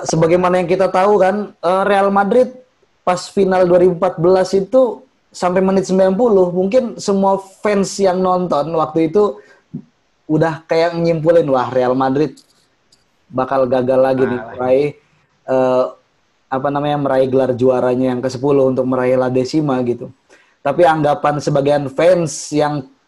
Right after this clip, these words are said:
Speaker 1: tidak militan kepada klubnya itu dipatahkan sama Sergio Ramos,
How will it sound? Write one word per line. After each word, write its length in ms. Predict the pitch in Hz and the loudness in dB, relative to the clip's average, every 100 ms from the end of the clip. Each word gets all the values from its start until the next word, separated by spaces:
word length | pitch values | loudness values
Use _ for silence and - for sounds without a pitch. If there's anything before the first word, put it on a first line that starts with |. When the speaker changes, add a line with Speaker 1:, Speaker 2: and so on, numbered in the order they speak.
| _ _ | _ _
Speaker 1:
tidak 400 | - 185 180 156 | 0 2 2 2
militan 400 | 160 156 160 156 | 0 0 0 -2
kepada 240 | 156 151 151 | -2 -2 0
klubnya 400 | 156 151 160 160 | -2 -2 -2 0
itu 240 | 160 175 | 2 2
dipatahkan 960 | 143 151 156 - 180 160 - 202 180 156 | 0 -2 -2 0 -2 -2 -2 -2 0 -2
sama 240 | 160 156 | -4 -4
Sergio 400 | 151 156 147 160 | -2 -2 2 2
Ramos, 560 | 156 156 180 208 - | 2 0 0 0 -4